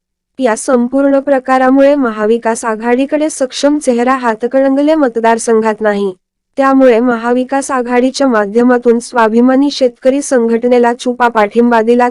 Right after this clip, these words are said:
तर शेट्टी यांच्या विजयाची खात्री महाविकास आघाडीच्या नेत्यांना वाटते. जर स्वाभिमानी शेतकरी संघटना, महायुती आणि महाविकास आघाडी यांचे स्वतंत्र उमेदवार लोकसभेच्या रिंगणात उतरले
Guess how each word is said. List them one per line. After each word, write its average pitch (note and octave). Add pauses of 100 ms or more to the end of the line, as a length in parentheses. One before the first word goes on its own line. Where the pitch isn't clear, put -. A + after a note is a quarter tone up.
तर A#3
शेट्टी A3+
यांच्या A3
विजयाची G#3+ (120)
खात्री A3
महाविकास A3+
आघाडीच्या C#4
नेत्यांना A3
वाटते. G3+ (760)
जर A3
स्वाभिमानी B3+
शेतकरी C4
संघटना, A#3 (360)
महायुती C4+
आणि D4+
महाविकास C4
आघाडी A#3
यांचे A3+
स्वतंत्र C4
उमेदवार C4
लोकसभेच्या B3
रिंगणात A#3
उतरले A3+